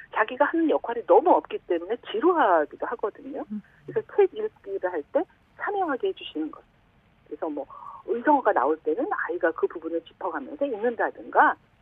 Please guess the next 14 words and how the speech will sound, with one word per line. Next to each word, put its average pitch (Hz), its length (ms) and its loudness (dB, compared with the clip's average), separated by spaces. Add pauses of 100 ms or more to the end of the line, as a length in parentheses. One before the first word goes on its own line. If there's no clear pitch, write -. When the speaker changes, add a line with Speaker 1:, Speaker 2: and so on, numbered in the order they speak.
(100)
Speaker 1:
페이지를 311 400 4
넘길 160 400 4
때 240 80 6
아이가 190 360 4
넘기게 156 420 -2
하는 220 260 -6
거죠. 120 320 -10 (480)
"오늘은 339 480 -2 (260)
네가 196 200 0
좋아하는 180 560 -2
이야기를 147 480 -6
엄마가 147 320 -8
읽어주실 180 560 -8
거야. 160 600 2